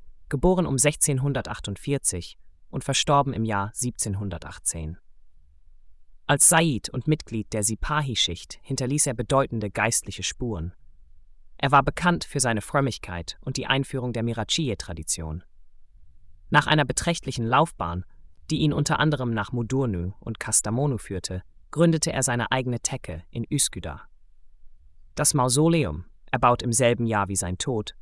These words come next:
besteht aus gemauerten Steinwänden und einem Holzdach mit vier Fenstern, welche für Tageslicht sorgen.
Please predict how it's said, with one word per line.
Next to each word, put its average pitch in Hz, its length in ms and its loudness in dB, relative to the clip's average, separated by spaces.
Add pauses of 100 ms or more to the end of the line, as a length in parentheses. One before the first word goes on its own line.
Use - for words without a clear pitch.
(100)
besteht 160 360 2
aus - 160 2
gemauerten 143 420 4
Steinwänden 104 680 0
und 120 180 -8
einem 117 240 0
Holzdach - 560 0 (180)
mit 127 140 -4
vier 156 220 2
Fenstern, 95 580 0
welche 110 240 -2
für - 160 -6
Tageslicht 120 580 0
sorgen. 82 380 -8